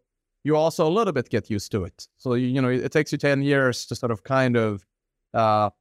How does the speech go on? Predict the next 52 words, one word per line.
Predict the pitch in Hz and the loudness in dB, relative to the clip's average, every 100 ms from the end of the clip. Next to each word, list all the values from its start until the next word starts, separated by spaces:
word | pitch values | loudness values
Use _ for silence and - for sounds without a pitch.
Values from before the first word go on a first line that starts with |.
| _ - | _ -4
get | 123 | -2
used | 135 131 - | 0 0 -2
to | 123 | -2
the | 110 | -2
sort | 107 120 | 0 -2
of | 104 | -2
scale | - 139 127 120 | -2 0 2 2
and, | 113 107 107 101 98 _ _ _ _ - | 0 0 -2 -4 -6 _ _ _ _ -4
uh, | 107 101 | 0 0
how | 101 120 | 0 -2
far | 131 123 | 0 0
you've | 110 101 | 0 -2
come. | 120 101 98 - _ _ _ _ - | -2 -2 -4 -8 _ _ _ _ -6
And | 175 | -2
then, | 220 220 | 0 0
you | 247 | 0
know, | 208 214 | 0 0
I, | 175 - 139 | -2 -2 -4
what | 165 | -2
I | 165 | 0
would | 160 | -2
say | - 214 175 156 | -2 0 2 0
is | 151 - - _ - | -2 -8 -20 _ -4
at | 151 | 0
any | 180 | 2
given | 170 151 143 | 2 0 0
time, | 147 147 170 175 - | 0 0 0 -2 -2
even | 180 180 | 0 0
when | 165 | 0
the | 143 | 0
company | 156 147 151 139 | -2 -2 0 0
is | 135 127 | 0 -2
the | 131 | -4
scale | - 147 139 131 127 - _ - | -2 0 2 0 -2 -6 _ -4
that | 127 | 0
it | 127 | 0
is | 123 | 0
now, | 123 123 113 113 110 - - | 0 2 2 0 -4 -10 -8
I | |
mean, | 123 110 | -6 -4
close | - 123 - | -2 -2 0
to | 127 113 107 _ - | 0 0 -2 _ -4
five | 139 127 | -2 0
thousand | 127 120 | 0 0
five | 127 117 | 0 0
hundred | 117 113 | 0 0
employees, | 110 117 117 123 120 113 - _ _ _ _ | -2 -2 0 0 -2 -4 -12 _ _ _ _
um, | 120 113 110 110 | 0 0 0 0
you | 120 | 0
know, | 110 | 0
we | 101 _ | -4 _
crossed, | - 135 120 - | -2 -2 -2 -6